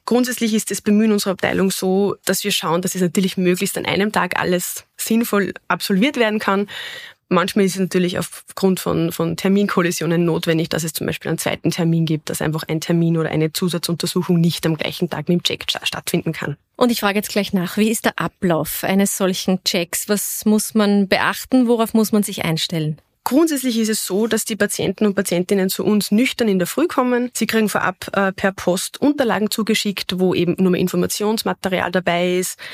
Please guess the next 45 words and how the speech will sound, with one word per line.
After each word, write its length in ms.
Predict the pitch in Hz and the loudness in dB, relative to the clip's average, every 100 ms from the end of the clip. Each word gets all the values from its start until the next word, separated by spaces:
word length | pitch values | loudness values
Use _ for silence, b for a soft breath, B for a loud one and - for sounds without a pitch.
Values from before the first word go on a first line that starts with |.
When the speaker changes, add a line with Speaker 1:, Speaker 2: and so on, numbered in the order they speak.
| B - | B -2
Speaker 1:
die 80 | 214 | 0
Hämokult-Teste, 840 | 208 240 - 202 - 170 185 - | 2 0 2 0 0 -2 -2 -2
die 80 | 190 | -2
vorher 260 | - 175 185 | 0 0 0
schon 160 | 190 | 0
erwähnt 380 | 185 170 175 180 | 0 2 0 0
worden 180 | 170 175 | 0 0
sind, 500 | 180 185 180 180 - | 0 0 0 0 0
und 160 | 214 - | 0 0
auch 140 | 185 | -2
ein 100 | 185 | -2
Aufklärungsbogen 1040 | - - 208 196 202 - 185 180 185 185 | -2 -2 -2 0 -2 -2 -2 0 0 0
für 200 | - - | -2 -2
die 120 | 165 | 0
Ergometrie, 640 | - 254 226 220 - 208 208 | 0 0 0 0 0 0 0
eben 260 | 180 175 170 | 0 0 -2
beim 200 | 170 165 | -2 -2
Aktiv- 380 | - - 196 | -4 -2 0
und 100 | 180 | 0
Topfit-Check. 640 | 190 196 302 - 214 208 - B B B B B B B - | -2 -2 -4 -2 -4 -4 -10 B B B B B B B -2
Da 100 | 214 | 0
steht 220 | 202 - | 0 -2
dann 80 | - | -2
auch 180 | 185 | -2
nochmal 300 | 196 185 180 | -2 0 0
die 120 | 170 175 | 0 0
Uhrzeit 360 | 269 - - | 0 0 -2
genau 320 | 175 180 - | 0 0 0
drauf, 300 | - - 175 - | -2 -2 -2 -2
wann 200 | - 214 | -2 -2
sie 120 | 214 | -2
da 180 | 180 185 | 0 0
sein 200 | 180 185 | -2 -2
sollen, 340 | 165 170 180 _ | 0 -2 -2 _
die 100 | 214 | 2
wird 100 | 196 | 2
da 80 | 175 | 2
beim, 280 | 170 170 165 B - | 2 0 -2 B -2
ähm, 240 | 180 165 | 0 2
Telefongespräch, 800 | 170 175 - 254 254 - 202 202 | 2 2 2 0 0 -2 -2 0
bei 60 | 185 | 0
der 100 | 175 | 2
Terminvereinbarung 800 | - 220 226 190 170 170 170 175 | 2 2 2 -2 0 0 0 0
schon 160 | - | -2
vorab 420 | - - - - | -4 -4 -4 -8